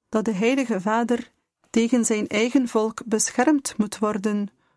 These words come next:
door vreemde bajonetten. Een groot schandaal is dat.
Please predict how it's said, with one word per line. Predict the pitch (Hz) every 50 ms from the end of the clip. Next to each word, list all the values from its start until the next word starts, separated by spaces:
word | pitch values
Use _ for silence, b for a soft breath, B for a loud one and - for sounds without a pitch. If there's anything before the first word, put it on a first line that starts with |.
| _ _ _ _ _
door | 220 220 220 - -
vreemde | - 180 208 208 240 269 269 254 247
bajonetten. | 190 185 208 202 208 214 214 226 247 262 - - 226 214 208 208 202 - _ _ _ _ _ _ _ _ _ _ _ _ _ _ _ _ _ _ _
Een | - 202 196 190 190
groot | - - 233 254 269 269 -
schandaal | - - - 202 202 190 180 220 233 269 277 269
is | - - 202 196 -
dat. | - 202 202 - - - - -